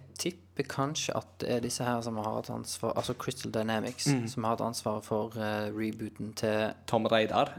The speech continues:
Speaker 1: Tom Reidar, ja, og Rise of the Tomb Raider.
Speaker 2: Mm.
Speaker 1: Men de gjorde ikke treeren, Shadow of the Tomb Raider. Det var
Speaker 2: Nei.
Speaker 1: et annet team som gjorde. Og da
Speaker 2: Stemmer det.
Speaker 1: mistenker jeg at de kanskje har suttet med et eller annet sånt istedenfor.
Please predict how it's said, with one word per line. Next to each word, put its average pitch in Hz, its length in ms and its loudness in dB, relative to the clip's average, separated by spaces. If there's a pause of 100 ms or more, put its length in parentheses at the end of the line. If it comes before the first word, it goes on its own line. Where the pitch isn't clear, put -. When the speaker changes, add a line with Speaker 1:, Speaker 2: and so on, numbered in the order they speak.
(120)
Speaker 1:
Tom 117 180 0
Reidar, 117 280 8
ja, 113 180 6 (220)
og 113 400 6
Rise 117 500 2
of 120 60 -12
the - 100 -8
Tomb 110 260 -2
Raider. 117 380 2
Speaker 2:
Mm. 117 320 -2
Speaker 1:
Men 127 420 2
de 123 200 -2
gjorde 139 280 -2
ikke - 300 -4
treeren, 117 580 2
Shadow 120 300 0
of 98 100 -4
the - 120 -20
Tomb 107 200 -4
Raider. 104 300 -6
Det 117 120 0
var 120 100 6
Speaker 2:
Nei. 117 60 0
Speaker 1:
et 117 120 -10
annet 123 340 0
team 104 240 -4
som - 160 -4
gjorde. 107 360 -4
Og - 80 -6
da 131 320 2
Speaker 2:
Stemmer 156 180 4
det. 143 80 2
Speaker 1:
mistenker 143 320 0
jeg 123 160 2
at 131 140 -2
de 131 140 0
kanskje 123 240 -4
har 110 80 -2
suttet - 320 -10
med 110 260 -6 (180)
et - 80 -8 (140)
eller 104 140 -6
annet 101 120 -6
sånt - 420 -10 (1000)
istedenfor. 113 560 2